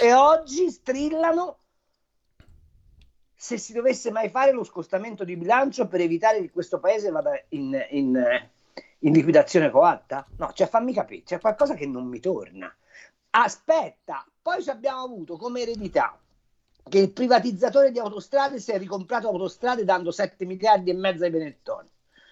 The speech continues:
che il privatizzatore di Alitalia <laughs> la semiprivatizza perché la vende ai francesi, perché la quota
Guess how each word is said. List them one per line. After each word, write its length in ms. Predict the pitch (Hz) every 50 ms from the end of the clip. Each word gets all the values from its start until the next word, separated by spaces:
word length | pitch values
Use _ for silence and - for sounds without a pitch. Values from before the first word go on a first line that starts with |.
| - - _ - - - _ _ _ _ _ -
che 100 | 254 254
il 120 | 220 -
privatizzatore 880 | - 269 269 254 262 226 233 254 220 202 247 247 208 277 277 269 262 233
di 100 | 220 220
Alitalia 600 | 220 208 220 220 185 277 277 285 285 285 277 247
<laughs> 100 | 185 - - - - 294 - - - - - _ _ _ _ _ _ _ _ _ _ _ _ _ _ _ _ 190 - _
la 200 | - 202 240 240
semiprivatizza 1200 | 208 - - 311 302 302 302 269 214 196 226 226 233 226 214 214 262 277 277 269 214 196 226 220 -
perché 280 | - 208 170 - - 214
la 200 | 202 208 208 208
vende 540 | 214 254 269 262 254 220 208 185 175 175 - -
ai 200 | - 180 185 156
francesi, 760 | 180 196 196 202 185 - - 277 285 294 285 240 254 240 196
perché 460 | - 220 180 165 _ - - 466 466
la 180 | 453 427 403 - -
quota 500 | - 240 269 - 277 269 226 240 220